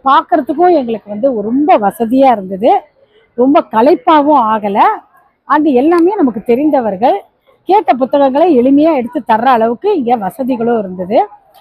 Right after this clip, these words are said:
இது வந்து தொடர்ந்து நடைபெற வேண்டுமா அப்படிங்கிற கேள்வி வரும் பொழுது, நான் கவனிச்ச வரைக்கும் புத்தக கண்காட்சி நடக்கிறது, அதுக்கு நம்ம ஆதரவை தரணும், சுத்தி பார்க்கணும் அப்படின்னு எல்லாரும் வந்தாங்க.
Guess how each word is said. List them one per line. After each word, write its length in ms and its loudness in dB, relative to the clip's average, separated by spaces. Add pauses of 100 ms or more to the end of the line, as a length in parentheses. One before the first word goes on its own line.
(260)
இது 220 0
வந்து 360 2 (100)
தொடர்ந்து 480 -2
நடைபெற 480 -2
வேண்டுமா 460 -2 (120)
அப்படிங்கிற 420 -2
கேள்வி 420 -2
வரும் 260 -4
பொழுது, 420 -2 (460)
நான் 340 2
கவனிச்ச 440 4
வரைக்கும் 420 0 (520)
புத்தக 280 -4
கண்காட்சி 640 0
நடக்கிறது, 680 0 (120)
அதுக்கு 240 -6
நம்ம 220 -4
ஆதரவை 460 0
தரணும், 420 -2 (320)
சுத்தி 280 -2
பார்க்கணும் 480 -2
அப்படின்னு 320 0
எல்லாரும் 520 4
வந்தாங்க. 380 -6